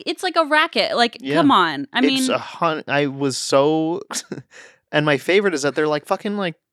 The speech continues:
Speaker 2: garden gnomes in there. Like, it's just, which, which I actually appreciate more because, look, this whole thing, I think it would be less, I think it makes it less of a racket. Not that it st-, it still is a racket,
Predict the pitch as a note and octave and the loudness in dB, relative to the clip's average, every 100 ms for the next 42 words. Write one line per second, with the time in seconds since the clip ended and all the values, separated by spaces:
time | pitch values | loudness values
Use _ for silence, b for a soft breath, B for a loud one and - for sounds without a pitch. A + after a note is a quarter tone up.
0 | - A#2+ A2 B2+ A#2 G2 E2+ C#2 D2 A#2 | -10 0 2 2 -2 -6 -12 -12 -14 -16
1 | - - B2 G#2+ - - D3 D3 D#3+ F#3 | -18 -12 -10 -10 -12 -6 -2 0 0 -2
2 | D#3 B B - A#3 - B - B3+ - | -4 B B -2 -2 -2 B -2 -2 -2
3 | - F#3+ D4 D4 C#4+ - A3 - F#3+ F3+ | -2 2 2 0 -2 -2 -2 -4 -8 -6
4 | - C#3 A#2 G#2+ D2+ - _ G3 - A#3 | -4 -4 -6 -10 -10 -12 _ -10 0 2
5 | G3+ - b b b - A#2+ - - E3 | 0 -6 b b b -2 -2 -2 -6 -4
6 | - G#3+ A3 G#3 F3+ - G#3 B3 A3+ E3+ | 4 4 4 0 0 -2 -2 2 2 2
7 | D3 B2+ C#3+ E3 F#3+ G3 - E3 D#3+ F#3+ | -2 -2 2 2 2 -4 -2 0 0 0
8 | E3+ D#3 B2+ B2+ C#3 - A2+ G2+ G2+ - | -2 -4 -2 2 2 0 -2 -4 -6 -10
9 | - - B2+ C3+ A3+ - _ _ F3+ F3+ | -14 -10 -2 0 0 -4 _ _ 2 4
10 | E3+ - D3 - F#3 - D#3+ - B3 D#3 | 2 -2 -6 0 0 2 2 4 4 6
11 | F3 F#3+ D3+ C3+ B2 B2 | 4 4 4 4 4 -2